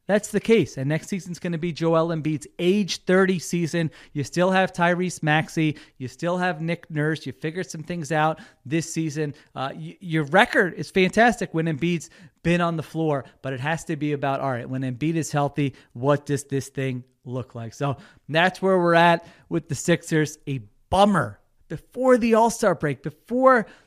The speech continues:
the trade deadline, although I guess it's good it happened before the trade deadline. If you made a move to compete this year and then you, and then Embiid suffers the injury, then all of a sudden you're wondering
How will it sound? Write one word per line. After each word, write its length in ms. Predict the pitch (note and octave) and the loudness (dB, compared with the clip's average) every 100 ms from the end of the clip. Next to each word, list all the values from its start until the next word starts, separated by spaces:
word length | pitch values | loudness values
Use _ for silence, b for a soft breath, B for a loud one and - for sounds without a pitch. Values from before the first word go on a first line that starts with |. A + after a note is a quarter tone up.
| _ | _
the 100 | D#3+ | -8
trade 320 | - A3 A#3+ | 0 4 4
deadline, 380 | G3+ F3+ D#3 D#3+ | 4 2 2 2
although 240 | D#3 F#3 | 0 2
I 80 | F#3+ | 0
guess 240 | G3+ C4+ F#4 | 0 -4 -6
it's 120 | - | -2
good 160 | B3 | 0
it 60 | A3 | 2
happened 320 | G3 G3 F3+ | 0 -2 -4
before 260 | D#3 - F3 | -6 -4 -4
the 80 | D3 | -4
trade 280 | - D3 | -2 -2
deadline. 420 | B2+ C3 B2+ A2+ A#2+ | -2 -6 -6 -10 -10
If 100 | - | -6
you 80 | |
made 220 | C#3+ E3 G3+ | -2 0 2
a 40 | |
move 220 | F#3 F#3 | 2 0
to 80 | - | -2
compete 360 | E3+ - D#3+ D3+ | -12 -6 -4 -2
this 200 | F#3+ G3 | -4 0
year 280 | F#3 F3+ B B _ - | 0 0 B B _ -12
and 120 | C3+ | -8
then 200 | C#3+ C#3+ | -6 -6
you, 100 | C3+ - | -8 -8
and 260 | D3+ C#3 C3+ | -6 -4 -2
then 120 | D3 | 0
Embiid 340 | D3+ C#3 D3 | 0 0 -2
suffers 320 | - D3 D3 B2 | -2 -4 -4 -4
the 180 | C3+ | -4
injury, 340 | C3+ C3 C#3 C3 B B | -4 -2 -2 -4 B B
then 140 | - C3+ | -4 -2
all 140 | C3 | 0
of 80 | B2+ | -2
a 40 | |
sudden 340 | B2 C3+ B2+ B2 | -4 -2 -2 -2
you're 100 | B2 | -2
wondering 540 | G#2+ B2 B2 B2+ A#2+ | -2 -4 -2 -2 -4